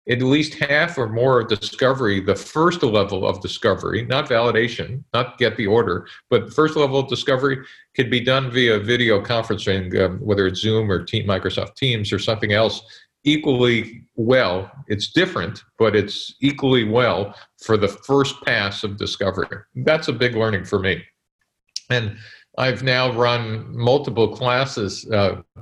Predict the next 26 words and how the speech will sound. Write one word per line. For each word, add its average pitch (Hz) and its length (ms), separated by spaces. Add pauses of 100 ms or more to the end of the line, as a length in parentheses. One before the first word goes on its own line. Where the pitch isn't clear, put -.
(160)
this 104 400
way, 98 440 (260)
of 104 200
having, 101 440
uh, 92 240 (960)
hundreds 127 580
of 101 140
students, 135 680
uh, 95 220 (680)
uh, 62 300 (400)
run, 113 760
uh, 101 280 (320)
run 113 340
the 101 100
lean 110 340
process 113 480
this 98 200
way, 95 360 (240)
and 107 100
have 95 120
been 107 120
surprised 107 760
how 98 120
productive 98 560
it's - 160
been. 104 280